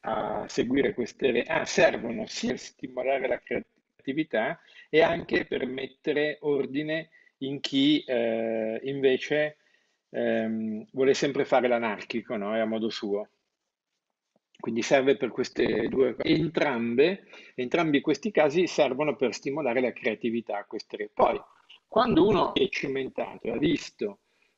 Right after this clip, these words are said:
quello che, che è fuori, allora poi può. Però in questo caso, cioè nel caso che ci sia appunto un mete di sei pagine,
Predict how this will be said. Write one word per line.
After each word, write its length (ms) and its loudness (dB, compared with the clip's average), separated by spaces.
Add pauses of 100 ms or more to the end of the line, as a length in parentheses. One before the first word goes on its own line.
(160)
quello 360 -2
che, 720 -4
che 140 -4
è 20 0
fuori, 480 0
allora 600 -2
poi 260 -2
può. 840 -8 (720)
Però 460 6
in 140 0
questo 340 -4
caso, 480 -4
cioè 180 -6
nel 180 -10
caso 300 0
che 440 -4 (1120)
ci 180 -6
sia 300 2
appunto 480 -2
un 60 2
mete 320 0
di 180 -2
sei 340 -2
pagine, 440 -6